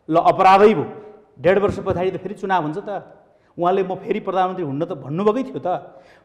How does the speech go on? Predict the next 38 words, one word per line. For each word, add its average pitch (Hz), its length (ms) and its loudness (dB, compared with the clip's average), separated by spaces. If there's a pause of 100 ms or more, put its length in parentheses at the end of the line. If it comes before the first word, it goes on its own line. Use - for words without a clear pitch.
(160)
महाधिवेशन 214 560 0
गरौँ, 190 200 0
म 214 100 -6
पार्टी 190 320 -2
अध्यक्ष 202 320 -4
छोड्छु 190 260 -8
भन्नुभएकै 220 480 0
थियो 127 240 -10
त। - 360 -4 (260)
लोकतान्त्रिक 220 680 0
स-, - 140 -14
संस्कार 190 500 -6
भनेको 175 240 -8
के? 156 240 -8 (440)
विजयमा 180 380 -4
डेरेल 175 400 2
गर्ने, 165 240 -4 (680)
विजयमा 202 340 -4
अपदस्थ 180 440 -4
गर्ने। 180 300 -4 (480)
अनि 247 160 2
त्यो 254 120 0
उन्नाइस 220 480 2
पेजको 220 840 -4
आरोपको 196 380 0
पुलिन्दा 202 400 -4
लगाएर 190 440 0 (300)
उसको 185 220 -6
राजनीतिक 175 580 -4 (160)
वध 196 200 4
गर्ने। 196 300 -4 (760)
अनि 208 100 -4
त्यो 220 180 -4
चिजलाई 214 400 -4
एउटा 185 220 -2
मान्छेले 190 340 -4
स्वीकार 202 440 -4
गरेर, 214 260 0